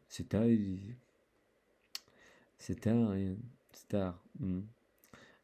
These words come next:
La Palestine, c'est tard aussi. Mhm. C'est le,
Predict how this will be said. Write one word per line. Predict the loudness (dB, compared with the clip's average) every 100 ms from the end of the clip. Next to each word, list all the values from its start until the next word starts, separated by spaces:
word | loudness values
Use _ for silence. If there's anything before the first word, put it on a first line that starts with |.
| -4
La | 0 0
Palestine, | 0 0 0 -2 -4
c'est | -2 -2
tard | 0 0 -2
aussi. | -6 -10 -20 -14 -10
Mhm. | -8 -8 -10 -16 _ _ -20 -20 _
C'est | -6 0
le, | 2 2